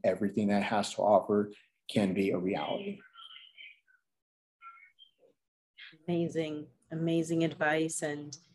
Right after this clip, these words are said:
Speaker 2: absolutely, you are the one who <laughs> had to make all those decisions and had to go through that. And, uh, I appreciate you coming on today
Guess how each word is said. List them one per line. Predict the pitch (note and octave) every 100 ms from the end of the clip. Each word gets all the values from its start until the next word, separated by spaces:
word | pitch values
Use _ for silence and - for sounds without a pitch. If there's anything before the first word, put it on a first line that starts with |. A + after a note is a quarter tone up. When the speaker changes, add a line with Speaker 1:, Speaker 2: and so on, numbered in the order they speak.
| _ _ -
Speaker 2:
absolutely, | E3+ - - D3+ E3+ B2 C3+ B2+ - - -
you | E3+ F#3+ G3 F3+ E3
are | D#3+ E3+
the | D#3+
one | D3 D3+ D#3+
who | E3 E3 D3 D#3 E3+ -
<laughs> | G#3+ G#3+ _ _ - - - _ -
had | F#3
to | F3+
make | F3+ E3+
all | E3+
those | F3+ E3+
decisions | E3 D#3+ E3 D3+ B2+
and | D3+
had | D3+ D3
to | D#3
go | D3
through | C#3+ C#3+
that. | C3 A#2+ B2 D3+
And, | D3 C#3 C3 C3+
uh, | B2+ B2+
I | -
appreciate | D3 - D#3+ - D3+
you | - C#3 C#3 C#3 - - -
coming | - D3 D3
on | D#3 D#3+
today | - D3+ D3+ D3 D3